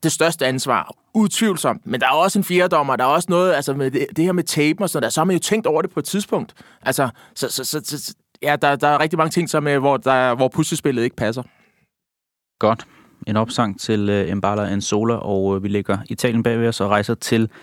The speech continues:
Speaker 2: de britiske øer, hvor der var et par, øh, store F A Cup-kampe på programmet. Vi fik den her finale mellem Tuchel og Klopp. Liverpool besejrede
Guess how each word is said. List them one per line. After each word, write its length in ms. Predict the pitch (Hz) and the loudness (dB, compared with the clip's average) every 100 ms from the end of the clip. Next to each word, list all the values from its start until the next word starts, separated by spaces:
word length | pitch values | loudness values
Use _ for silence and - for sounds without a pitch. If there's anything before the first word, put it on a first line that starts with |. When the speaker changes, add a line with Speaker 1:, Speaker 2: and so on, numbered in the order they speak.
| - - _ - | -20 -20 _ -6
Speaker 2:
de 60 | 131 | 0
britiske 420 | 143 175 - 165 | 2 2 2 2
øer, 180 | 175 - _ _ _ - | 2 -2 _ _ _ -4
hvor 140 | 117 | -2
der 80 | 117 | 0
var 120 | 113 | 0
et 80 | 113 | 0
par, 180 | 113 107 | 0 2
øh, 200 | 101 98 | 2 -2
store 360 | - 131 - 135 | -2 -2 0 0
F 80 | 156 | -2
A 40 | |
Cup-kampe 540 | - 131 - 123 117 | -2 -6 -4 -2 0
på 120 | 110 117 | 0 -2
programmet. 380 | 117 123 123 113 | -2 -2 0 -2
Vi 60 | |
fik 240 | 104 120 - | -4 -6 -4
den 140 | 110 | -2
her 280 | 117 110 104 - | -2 -2 -4 -8
finale 540 | - 107 104 113 131 | -6 -2 -2 -2 0
mellem 300 | 120 110 110 | 0 -2 -2
Tuchel 460 | - 131 123 135 - | -2 -4 0 -2 0
og 260 | 98 101 - | 0 0 -2
Klopp. 300 | - 117 135 | 0 0 0
Liverpool 420 | 113 113 110 117 107 | -4 -4 -2 -4 -4
besejrede 600 | 104 113 107 104 101 | -4 -2 0 2 0